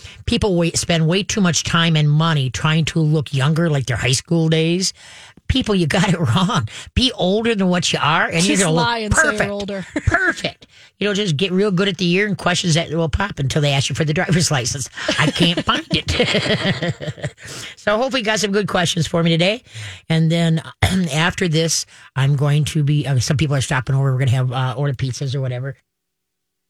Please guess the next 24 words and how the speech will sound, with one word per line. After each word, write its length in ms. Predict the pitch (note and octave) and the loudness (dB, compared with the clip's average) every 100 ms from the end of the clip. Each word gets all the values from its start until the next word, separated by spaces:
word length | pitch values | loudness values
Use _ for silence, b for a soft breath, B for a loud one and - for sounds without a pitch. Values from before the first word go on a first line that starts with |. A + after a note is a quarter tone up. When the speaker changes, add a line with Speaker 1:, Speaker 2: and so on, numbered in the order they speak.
| _ _ _ _ _ | _ _ _ _ _
Speaker 1:
<clears throat> 260 | - D3 - | 0 2 2
In 160 | E3 F3 | 2 4
my 200 | E3 D3+ | 4 2
gazebo, 640 | D#3+ D#3 F3+ A#3+ G3+ E3 F3 - - - _ _ _ - B B B B B | 0 2 2 2 0 -2 -4 -10 -20 -20 _ _ _ -20 B B B B B
um, 240 | D#3+ D3 C#3+ | -2 0 0
I 140 | G2+ F#2 | -2 -2
love 180 | F2 D2 | -4 -8
my 60 | - | -20
gazebo. 380 | - - D2+ - - B B - | -20 -18 -16 -16 -18 B B 0
My 80 | G#3 | 2
husband 200 | F#3+ D3 | 2 2
got 140 | D3 | 0
me 80 | D3+ | 0
this 180 | C3+ - | 0 0
gazebo. 440 | C3 C#3 C3+ C3+ B B B | 0 2 2 -2 B B B
I 60 | D3+ | 0
had 120 | F3 | 2
one 340 | E3+ G3 D#3+ | 2 0 -2
summer 320 | - - F3 D#3 | -4 0 2 2
where 100 | C#3+ | 2
I 40 | |
lost 280 | D3 C#3 - | 2 0 -2
two 120 | F3 | 0
gazebos. 680 | D3 B2+ D3 D3+ D#3 D3+ | 2 2 2 2 0 -2